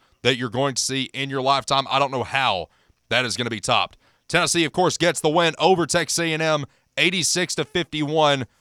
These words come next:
Wade Taylor, it looked like we were about to do it again. Looked like Tennessee's about to let him go off again. Nope, no, sir. He only shot twenty-five percent from the field, going three of twelve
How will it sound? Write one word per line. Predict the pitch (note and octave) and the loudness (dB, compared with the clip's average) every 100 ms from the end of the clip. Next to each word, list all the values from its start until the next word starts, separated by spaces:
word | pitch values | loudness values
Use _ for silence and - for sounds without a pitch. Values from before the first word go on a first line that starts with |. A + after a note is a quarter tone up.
| _ - | _ -6
Wade | A2+ G3+ D#3+ | 2 2 2
Taylor, | G3 G3+ D#3+ | 2 4 2
it | D#3 | 2
looked | F3+ | 0
like | F3+ D3+ | 2 2
we | |
were | E3 | 2
about | E3 D3+ | 0 0
to | |
do | C3+ E3 | 0 2
it | D#3 | 2
again. | C#3 A2+ D#2 _ _ _ - | 0 -4 -6 _ _ _ -4
Looked | C#3+ E3 | 0 2
like | D#3 | 2
Tennessee's | E3 E3 D#3+ | 2 0 0
about | C#3 D3+ | -2 -2
to | |
let | C#3 D3+ | 0 0
him | B2+ | 2
go | C#3 D#3 | 2 2
off | D3+ | 2
again. | C3 C#3 D#3 C#3 _ _ _ | -2 -2 -2 -4 _ _ _
Nope, | F#2+ D#3 G3 - _ | 0 6 6 4 _
no, | G2 B2 G#3 | -4 2 4
sir. | - F3 E3 C#3+ _ _ | 4 4 2 2 _ _
He | B2 A3 | 0 2
only | G3+ D3+ | 2 0
shot | E3+ E3+ D#3 _ - | 2 2 0 _ -16
twenty-five | - F3 A3 G3 - F3 F3 E3 C3+ | -2 0 0 -4 -2 0 2 0 -2
percent | B2+ G#2+ - D3 G#2+ _ _ _ _ | -6 -4 -2 -2 -4 _ _ _ _
from | C#3 C#3+ | 4 4
the | B2 | 4
field, | D3 B2 | 2 0
going | G#2+ C#3+ A#2 | 2 0 0
three | - C3+ C#3+ | -2 -2 -2
of | A2+ | -4
twelve | - D3+ C#3 A2 | 2 4 4 2